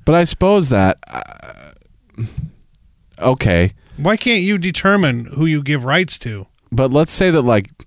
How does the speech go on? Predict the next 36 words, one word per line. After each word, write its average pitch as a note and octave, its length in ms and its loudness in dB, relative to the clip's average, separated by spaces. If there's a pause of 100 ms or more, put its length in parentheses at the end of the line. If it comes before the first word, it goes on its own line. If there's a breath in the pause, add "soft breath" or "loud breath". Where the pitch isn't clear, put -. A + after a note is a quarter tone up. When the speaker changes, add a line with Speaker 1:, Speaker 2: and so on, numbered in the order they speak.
(140)
Speaker 1:
okay, G2+ 280 0
so G#2 140 -2
let's C3 160 0
say D3+ 100 2
you B2+ 200 2
and A#2 80 2
I G#2 100 2
are F#2 60 2
in F2+ 80 2
that F2 160 0
situation, D#2+ 560 0
and D#2+ 100 -2
one F#2+ 100 2
of F#2 120 0
us F2 100 0
gets - 320 -4
Speaker 2:
Fuck D#3+ 400 -6
you. E3 440 -4
Speaker 1:
get G#2 200 0
terminally B2+ 640 2
injured F#2+ 600 0 (400 soft breath)
in, F2+ 580 0 (100)
you F#2 160 0
know, D#2 380 2
Nebraska, F2+ 840 -2
someplace F#2 380 -2
where F#2+ 80 0
there's E2 180 0
no F#2 160 2
fucking F#2 380 -4
record E2+ 340 0
of B1 140 -6
us. - 280 -10
Speaker 2:
Right. A2 300 -4 (320 soft breath)
Speaker 1:
You F2+ 160 0
know, E2+ 340 2